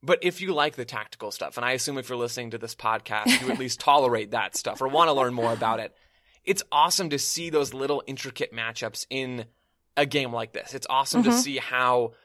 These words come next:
Speaker 1: a front two will try to control the other team's build-up. It's,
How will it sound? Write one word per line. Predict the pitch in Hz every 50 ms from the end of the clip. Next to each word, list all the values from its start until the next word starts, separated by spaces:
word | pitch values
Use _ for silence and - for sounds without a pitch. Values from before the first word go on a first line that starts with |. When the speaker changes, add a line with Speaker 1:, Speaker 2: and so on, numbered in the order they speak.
| _ _ -
Speaker 1:
a | - 151
front | - - 175 160 - -
two | - 175 175 151
will | 139 123 123
try | - - 151 135 143
to | 143
control | - 147 127 117 - - - 147 143 135 139
the | 135 110
other | 113 131 127
team's | 117 - 135 123 117 113 117
build-up. | 104 113 117 113 110 110 - -
It's, | 139 147 - -